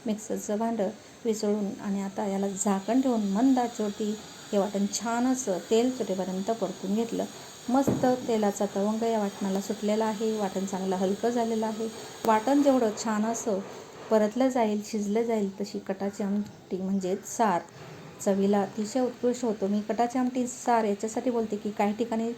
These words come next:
कटाची आमटी बोलतात आणि काही ठिकाणी सार बोलतात याच्यासाठी. तर आता याच्यामध्ये आपण पुरण शिजल्यानंतर जे पाणी काढून घेतलं होतं, ते पाणी याच्यामध्ये घालून घ्यायचं आणि आपण एक छोटा चमचा जी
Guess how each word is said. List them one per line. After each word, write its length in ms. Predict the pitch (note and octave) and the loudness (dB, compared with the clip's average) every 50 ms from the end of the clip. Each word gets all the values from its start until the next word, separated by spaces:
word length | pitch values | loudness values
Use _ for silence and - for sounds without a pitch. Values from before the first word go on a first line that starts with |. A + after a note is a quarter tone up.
| - - | -6 -4
कटाची 300 | G#3 G3+ G3+ G3 - G#3+ | -2 0 0 0 0 0
आमटी 260 | F#3+ G3 G3+ G#3 A#3+ | -2 0 0 0 0
बोलतात 480 | A#3 A#3+ A#3 A3+ A3+ A3 G#3+ A3 - - | 0 0 0 2 2 0 0 -2 -4 -2
आणि 160 | A3 G3 F#3+ F#3+ | -2 -2 -2 -2
काही 140 | G3 G3 G3 | -2 -2 -2
ठिकाणी 400 | G3 F#3+ G3+ - F#3+ G3 G#3 G#3+ | -2 -4 -6 -4 -4 -4 -4 -4
सार 320 | G#3 - A3+ G3+ F#3+ E3+ | -2 0 2 2 2 0
बोलतात 360 | F3+ F3+ F#3 F#3+ - G3+ G#3 G#3 - | -2 -4 -6 -6 -6 -8 -8 -8 -8
याच्यासाठी. 540 | - F#2 - - C#3 - - - - - - - - - - - - - - - | -12 -12 -10 -10 -10 -10 -10 -10 -8 -8 -10 -10 -12 -16 -20 -20 -20 -20 -6 -2
तर 100 | C4 B3+ | 0 2
आता 340 | B3+ B3 A#3+ B3 A3+ G#3+ G3 | 2 2 2 2 2 2 2
याच्यामध्ये 480 | G3 G3 - A3+ A#3 A#3+ A#3+ A3 G3 F#3+ G#3 - - - - - | 0 -2 -2 -4 -4 -2 0 0 0 0 -2 -4 -10 -16 -12 -8
आपण 400 | A3+ G#3 G3+ - G3 G3 G3+ G#3 A3 - - - - - - - - - | -8 -6 -4 -2 0 0 2 0 -2 -4 -8 -16 -20 -20 -20 -18 -4 0
पुरण 380 | A3 A3 A3+ A3+ A3+ A#3 A#3+ B3 B3 - - - - - - - - - - - - - - - - | 2 4 6 6 6 6 4 0 -4 -6 -12 -20 -20 -20 -20 -20 -20 -20 -20 -20 -20 -20 -20 -12 -6
शिजल्यानंतर 720 | - - A#3 A3+ A3 A#3+ C4+ C#4+ C#4 C#4 B3+ A3+ - G#3 | -2 0 0 2 4 6 6 6 6 6 4 4 2 0
जे 160 | G3+ G3 A3 G#3 | 0 2 0 0
पाणी 300 | - G#3 G3 G3 G#3 A3 | 0 0 0 0 0 2
काढून 320 | - A3+ A3+ B3 A#3+ B3+ | 2 2 2 4 6 6
घेतलं 260 | B3 B3 B3 - G3+ | 6 4 2 0 0
होतं, 180 | G3 G3 - F#3+ F#3+ - | 0 0 0 -2 0 0
ते 80 | G3 | -2
पाणी 340 | F#3+ F#3+ G3 F3+ F#3+ G3+ G#3+ | -2 -2 -2 -2 -2 -2 -2
याच्यामध्ये 340 | G#3 G#3 - G#3 G#3 G#3 G#3 | -2 -2 -2 -2 0 0 2
घालून 320 | G3+ G#3 G#3 A3+ A#3+ B3 | 2 2 2 4 4 2
घ्यायचं 380 | B3 B3 A#3+ A#3 A3+ - G#3 A3 | 4 4 2 2 0 -2 -4 -4
आणि 260 | - - G3+ G3+ G3+ | -2 0 2 2 2
आपण 220 | F#3+ G3 G3 G3 G3+ | 0 -2 -2 0 0
एक 160 | G3+ G3+ G3 - - - | 0 0 -2 -4 -4 -2
छोटा 260 | G#3+ F#3+ F#3+ G#3+ A#3 | -2 0 0 0 -2
चमचा 420 | A#3+ C4 A#3 A#3 A3 - G#3 G3+ | 0 0 -2 -2 0 0 0 0
जी 300 | G#3 G3 - G#3 G#3+ G#3 | -2 -2 -2 -2 0 -2